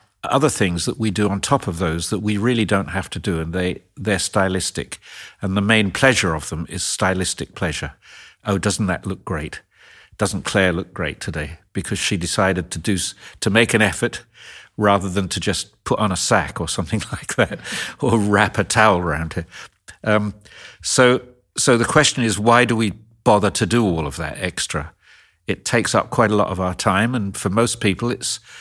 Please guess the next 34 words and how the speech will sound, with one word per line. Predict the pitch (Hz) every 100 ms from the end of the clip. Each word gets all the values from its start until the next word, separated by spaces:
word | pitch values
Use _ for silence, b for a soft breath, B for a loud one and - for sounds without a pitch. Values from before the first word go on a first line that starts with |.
| B B B -
probably | - 113 117
takes | - 117 82
up | 117 113
most | 117 117 -
of | 101
their | 110
disposable | 101 95 - 113 98 104
income, | 110 117 - 82
engaging | 78 87 104 101 87 90 85
somehow | - 101 95 92
in | 87
that | 95 92
world | - 95 92 87
of | 85 - B B B
things | - 123 104 95
that | 110 -
you | 104
didn't | 101 95
have | 85 98 -
to | 101
do. | 92 104 73 - _ _ B B B B B B
And | 113 113 107 -
I | 131 151
think | - 90 -
it's | -
because | - 101 113 -
we | 107 110
have | 87 104 92
this | 107 92 - - - _ _ _ _ _ -
insatiable | 110 104 - 123 127 - 92 98 95
and | 95 92 90 - B B B
totally | - 127 139 - 98
useful | 87 92 123 - - 87 92 -
appetite | 107 107 - - 78 85